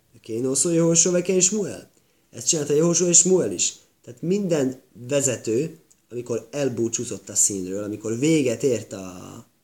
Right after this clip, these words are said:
mandátuma, akkor hisz játszvu, csináltak egy közös, eh, búcsú állófogadást, mint egy állást, nem tudom, hogy lehet-e szépen mondani magyarul. Eh, ve-, eh,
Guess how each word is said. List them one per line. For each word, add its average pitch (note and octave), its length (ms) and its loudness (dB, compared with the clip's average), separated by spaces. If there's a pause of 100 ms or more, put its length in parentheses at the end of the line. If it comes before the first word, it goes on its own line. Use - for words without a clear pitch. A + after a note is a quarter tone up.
(120)
mandátuma, A2 920 -4 (640)
akkor C#3 560 -6 (220)
hisz A#2 260 -6
játszvu, C#3+ 600 0 (340)
csináltak B2+ 600 -2
egy F#2+ 200 -10 (280)
közös, A2+ 720 -4 (300)
eh, F2 80 -20 (760)
búcsú C3+ 800 0
állófogadást, C3+ 960 -2
mint C#3+ 260 -4
egy F3 280 -2
állást, B2 840 -6
nem G2+ 120 -12
tudom, F#2 180 -14
hogy F#2 100 -10
lehet-e F2+ 240 -12
szépen F2+ 360 -10
mondani F2+ 260 -10
magyarul. F#2+ 460 -8 (920)
Eh, A#2+ 280 -4 (380)
ve-, E3 280 -12
eh, F#3+ 120 -14